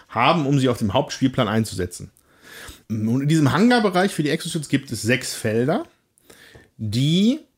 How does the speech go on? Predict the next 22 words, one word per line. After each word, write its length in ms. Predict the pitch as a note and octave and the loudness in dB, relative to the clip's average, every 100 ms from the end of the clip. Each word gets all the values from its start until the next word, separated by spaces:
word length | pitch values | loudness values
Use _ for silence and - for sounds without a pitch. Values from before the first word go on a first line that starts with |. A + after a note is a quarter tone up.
| _ _ | _ _
von 360 | - C3+ A#2+ - _ | -2 0 0 -4 _
einem 240 | A#2+ C#3+ D3+ | 0 2 4
halt 260 | D#3 - - _ - | 2 0 -14 _ -2
beliebig 420 | C3+ D#3+ F3 - | 0 2 0 2
belegt 360 | C#3 C#3+ C#3 A2+ | 4 4 4 0
werden 220 | F#2+ F#2 | 0 -2
können. 220 | F#2+ E2 | -6 -6
Aber 200 | F#2+ A#2 | -2 -2
sie 160 | B2 B2 | 0 -2
sind 180 | C3+ | -2
teilweise 280 | A#2+ B2 C3+ | 0 2 2
mit 100 | C#3 | 0
Kosten 340 | - D#3 - A2+ | 0 0 -2 -6
verbunden, 360 | G#2 G#2 C3+ | -4 -2 0
beziehungsweise 720 | B2 - B2+ B2+ B2+ C3 D#3 D#3 - - - | 0 0 0 2 2 4 0 -2 -14 -10 0
mit 320 | C#3 C#3+ - _ _ - | 2 2 -6 _ _ -6
weniger 560 | G2+ C#3+ F3 D#3+ C3+ | 0 4 4 4 2
Einnahmen, 540 | D#3+ F3 A2+ F#2 F2+ F2 | 2 2 2 0 -4 -4
sagen 280 | F2+ F#2+ | -2 -2
wir 80 | F#2 | -4
mal 180 | D#2 E2+ | -6 -8
so. 220 | - F#2+ | -10 -14